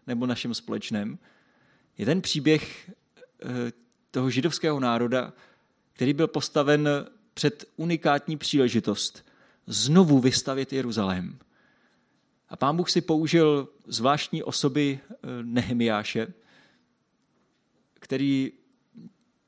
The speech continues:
měl výsostné postavení, ale srdcem zůstával, eh, člověkem, který byl velice pokorný. Jeho veliké postavení mu nezabránilo v tom, eh, aby jeho srdce hořelo pro boží věci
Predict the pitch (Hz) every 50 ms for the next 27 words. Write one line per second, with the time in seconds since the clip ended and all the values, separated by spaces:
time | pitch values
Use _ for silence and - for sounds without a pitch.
0 | _ _ _ _ _ _ _ _ - - 131 120 113 107 107 156 170 - - 139
1 | - - 143 131 - 117 110 - - 123 113 107 104 101 98 98 113 - - -
2 | _ _ _ _ _ _ _ _ _ _ _ _ _ _ _ _ _ _ _ _
3 | _ _ _ _ _ _ _ _ _ _ - 117 113 113 113 113 110 - - 147
4 | 127 - - 123 113 110 110 110 104 117 120 - - - 127 113 113 117 120 117
5 | 117 117 117 113 113 - - - - - 120 113 113 110 107 107 113 - - -
6 | 117 113 110 107 - - 110 113 - - 117 117 107 113 107 104 107 113 117 110
7 | - 127 - - 117 - - 113 104 104 98 95 98 - - _ _ _ _ _
8 | _ _ _ _ _ _ _ _ _ _ _ - 120 123 123 107 123 156 180 170
9 | - 165 151 - 135 - - 151 143 131 143 143 139 139 135 135 139 127 147 143
10 | 131 143 143 139 143 143 143 135 120 - - 123 113 117 120 131 131 139 147 175
11 | - - - 113 110 - - 113 123 117 120 120 - - 120 - - 131 123 95
12 | 113 113 - 117 110 107 110 107 - 113 110 101 107 104 98 110 110 104 104 101
13 | 95 - - - 98